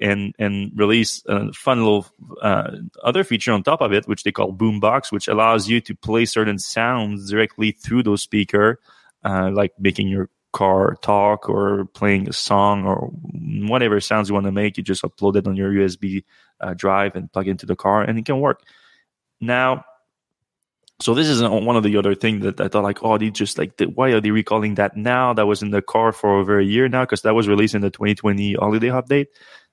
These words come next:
Uh, but the, the timeline here is the interesting part.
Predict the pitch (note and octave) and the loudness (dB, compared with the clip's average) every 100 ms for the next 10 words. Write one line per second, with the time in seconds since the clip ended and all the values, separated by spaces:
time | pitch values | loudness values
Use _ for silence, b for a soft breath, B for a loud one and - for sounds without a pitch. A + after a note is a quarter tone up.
0 | _ G2+ F#2+ G2 G#2 _ _ _ - G2+ | _ -4 -2 0 -2 _ _ _ -8 -4
1 | G#2+ - A2+ E3 B2+ G2 F#2+ G2 F#2+ F#2+ | -4 -2 0 2 2 0 2 0 2 0
2 | G2 G2+ G2 A2+ A#2 | 0 0 0 0 0